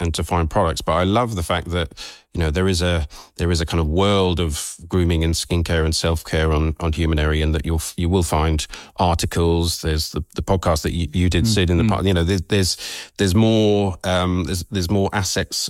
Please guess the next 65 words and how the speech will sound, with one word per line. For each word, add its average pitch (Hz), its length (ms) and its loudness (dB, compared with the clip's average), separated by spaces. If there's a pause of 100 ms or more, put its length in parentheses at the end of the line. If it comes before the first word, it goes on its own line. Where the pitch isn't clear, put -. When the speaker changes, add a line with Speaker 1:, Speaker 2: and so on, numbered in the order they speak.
Speaker 1:
and 92 160 2
resources 95 540 2
there 95 380 2 (220)
Speaker 2:
Yeah. 107 120 -2
Speaker 1:
that, 101 220 -2
that 101 120 -2
put 104 140 0
a 95 40 2
bit 85 140 0
of 95 80 -4
context 98 400 -2
around 92 380 0 (140)
what 101 180 -2
you're 92 100 0
doing, 92 300 2
which 82 160 0
I - 20 0
think, 92 240 -2
you 101 80 2
know, 85 80 2
rather 98 380 2
than 87 160 0
just 90 260 -4
as, 80 220 -4
you 98 60 -2
know, 80 100 0 (180)
it, - 160 -6
it 90 140 -4
isn't 90 280 0
Amazon, 78 580 0
but, 87 180 -2
you 92 80 0
know, 87 120 4
it 85 120 2
isn't 92 200 2
just 85 200 -4
a - 40 -4
kind 80 200 0
of 78 80 -4 (840)
pure 95 300 4
transaction. 90 680 2
There's 82 180 0
a 87 40 -2
bit 82 260 -6
more 87 240 2
of 80 80 2
a, 82 520 -2
a - 40 -4
kind - 80 -2
Speaker 2:
Yes. 87 300 2
Speaker 1:
of 95 60 0
world 98 260 4
around 104 300 2
it, 80 80 -2
which 82 140 -2
I 90 40 -2
think 82 160 -2
is, 98 180 0
is 120 160 -2
helpful, 117 380 0
'cause 101 260 -4
Speaker 2:
Yeah. 139 100 -2
Speaker 1:
sometimes 107 440 0
we 104 100 0
wanna 101 220 0